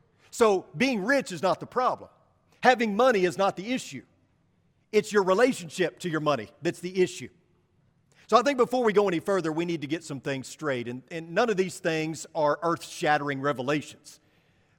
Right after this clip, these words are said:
But I think they're things that lay a foundation for what we're gonna build on and get to. What you see here in our passage that we're studying this morning in First Timothy chapter six is you see Paul addressing three different groups of people.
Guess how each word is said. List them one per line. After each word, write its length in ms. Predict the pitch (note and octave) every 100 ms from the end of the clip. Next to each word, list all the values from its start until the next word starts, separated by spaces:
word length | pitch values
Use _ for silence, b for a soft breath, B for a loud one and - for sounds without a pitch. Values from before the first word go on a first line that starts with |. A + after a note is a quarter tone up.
| -
But 120 | D#3
I 60 | E3+
think 220 | A3 A3+
they're 120 | F#3
things 300 | F#3+ F#3 C#3+
that 100 | D3
lay 220 | C#3+ F3
a 60 | E3
foundation 880 | - D#3+ D3 C#3+ E3+ E3+ - G2+ F#2 _ _ -
for 100 | D3+
what 200 | D3+ E3+
we're 120 | D#3
gonna 160 | D3+ C3
build 280 | D#3 D3+
on 200 | C#3+ C#3
and 120 | C3 A2+
get 220 | D3 C#3+
to. 180 | C3 G2 _ _ _ _ _ _ _ _
What 180 | G#3+ A3+
you 100 | G#3+
see 360 | - B3 B3+ A3
here 480 | G3 D#3+ B2 C#3+ - b b b
in 120 | F3
our 100 | E3+
passage 440 | D3+ F#3+ G3 F3+ D3
that 100 | E3+
we're 100 | C#3+
studying 320 | - F3+ D#3+
this 180 | C#3+ -
morning 240 | E3 C#3+
in 60 | C3
First 200 | D#3 -
Timothy 220 | D#3+ C3
chapter 340 | - C#3+ C#3+
six 460 | A#2+ E3+ D3 A#2+ - B B
is 120 | E3
you 80 | F#3
see 180 | - F#3+
Paul 480 | - - A3+ A3 G#3
addressing 640 | F3 C#3 F#3+ F#3+ - E3 D3+
three 320 | - A3+ A3+
different 360 | G#3 G#3 F#3+
groups 340 | D3+ F3+ F3+ -
of 120 | -
people. 360 | D#3+ D3 A2